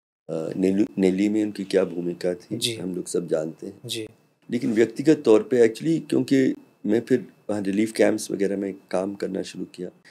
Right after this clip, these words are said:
Speaker 1: मैंने पहली बार देखा कि सरकार ने कहा कि हम कुछ नहीं करेंगे।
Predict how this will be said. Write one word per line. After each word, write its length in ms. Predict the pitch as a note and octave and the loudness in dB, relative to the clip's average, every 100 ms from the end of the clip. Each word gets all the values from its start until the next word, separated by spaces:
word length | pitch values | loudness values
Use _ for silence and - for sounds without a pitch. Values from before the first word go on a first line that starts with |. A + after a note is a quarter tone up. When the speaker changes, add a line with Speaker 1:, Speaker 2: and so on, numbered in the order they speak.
| - - | -10 4
Speaker 1:
मैंने 200 | C3 E3 | 6 8
पहली 300 | C3+ B2 C#3+ | 8 6 6
बार 220 | B2+ A2+ | 6 4
देखा 420 | F#2 F2+ - G#2+ | 2 0 0 -6
कि 180 | G#2 G#2+ | -4 -6
सरकार 500 | - F#2+ F#2 F#2+ G#2+ | -2 -2 2 0 0
ने 120 | A2 | -6
कहा 260 | G#2+ G2+ A2+ | -6 -8 -8
कि 140 | - | -10
हम 180 | G#2+ G#2+ | -10 -10
कुछ 220 | - A#2+ F2+ | -8 -4 -2
नहीं 100 | D2+ | -4
करेंगे। 340 | - - | -6 -10